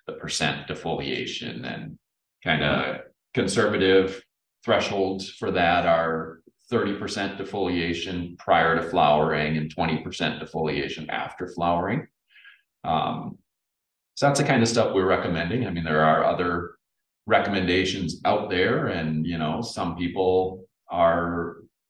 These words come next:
you know, applying insecticides more prophylactically, right? Maybe they're going through with a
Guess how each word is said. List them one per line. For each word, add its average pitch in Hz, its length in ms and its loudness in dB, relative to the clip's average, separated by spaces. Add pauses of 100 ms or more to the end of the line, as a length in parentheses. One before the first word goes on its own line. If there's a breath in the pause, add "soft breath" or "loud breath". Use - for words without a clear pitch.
(200)
you 92 160 -6
know, 82 320 0
applying 85 340 2
insecticides 80 1500 0 (1120)
more 113 160 2
prophylactically, - 840 2 (320)
right? 113 300 0
Maybe 85 160 -4
they're 82 160 -4
going 85 220 0
through 85 180 -6
with 87 140 -2
a 85 380 2